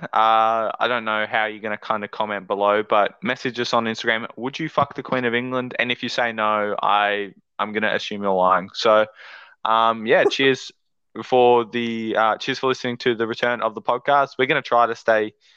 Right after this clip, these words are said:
Speaker 1: consistent enough. It's pretty much just me at this point 'cause Jared's always down. Jared the goat. Um,
Speaker 2: Hey.
Speaker 1: it's me just kind of doing whatever. Um, yeah, follow the Instagram, follow the Scary and Strange podcast on
Speaker 2: Yo.
Speaker 1: Instagram as well.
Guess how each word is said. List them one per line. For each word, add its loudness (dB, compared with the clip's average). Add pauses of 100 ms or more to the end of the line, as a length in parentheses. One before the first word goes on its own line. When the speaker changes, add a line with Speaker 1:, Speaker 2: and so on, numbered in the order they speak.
(540)
Speaker 1:
consistent -4 (100)
enough. -2
It's 0
pretty -2
much -2
just 0
me -2
at -2
this -6
point -2
'cause -6
Jared's 0
always -4
down. 2
Jared 2
the -12
goat. 2 (100)
Um, 0
Speaker 2:
Hey. -16
Speaker 1:
it's 0
me -2
just -12
kind 0
of -4 (1200)
doing 2
whatever. -2 (220)
Um, 0 (160)
yeah, 2
follow 2
the -8
Instagram, -2
follow 4
the -6
Scary 2
and -8
Strange -2
podcast 0
on 2
Speaker 2:
Yo. -2
Speaker 1:
Instagram 0
as -8
well. 4